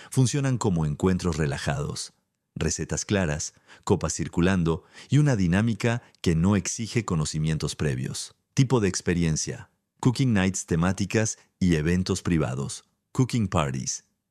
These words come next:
Duración: noches de cocina a partir de las diecinueve horas con treinta minutos. La duración varía según temática. Temática. Costo aproximado: alrededor de mil pesos mexicanos por persona.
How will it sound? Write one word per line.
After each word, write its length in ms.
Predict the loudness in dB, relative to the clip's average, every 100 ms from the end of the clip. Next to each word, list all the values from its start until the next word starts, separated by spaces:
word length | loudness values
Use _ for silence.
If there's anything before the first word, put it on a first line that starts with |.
| _
Duración: 640 | 0 2 2 0 -4 -6 -10 _ 0
noches 360 | 2 2 0
de 100 | -2
cocina 460 | -2 -2 -2 0 0
a 80 | 0
partir 320 | -4 0 0
de 100 | 2
las 160 | 0 0
diecinueve 540 | -2 -2 0 2 2
horas 280 | 2 0 -2
con 140 | -4
treinta 320 | 0 0 2
minutos. 560 | 0 0 -2 -4 -8 -12 _ _ _ 0
La 120 | 2
duración 560 | 2 0 0 -2 -2
varía 380 | 0 2 2 0
según 320 | -2 -2 -2
temática. 680 | 0 -2 -2 -8 -8 -8 -8 _ _ _ _ _ _ -2
Temática. 720 | 2 2 -2 -4 -4 -6 -8 _ _ _ _ _ 0
Costo 240 | 0 2
aproximado: 800 | 0 0 0 0 2 2 -2 _ -4
alrededor 600 | -2 0 2 2 2 2
de 120 | 0
mil 420 | 2 4 4 2
pesos 380 | 2 0 0 -2
mexicanos 640 | -2 -4 -2 0 0 0
por 180 | -2 -2
persona. 580 | -2 -2 -4 -4 -8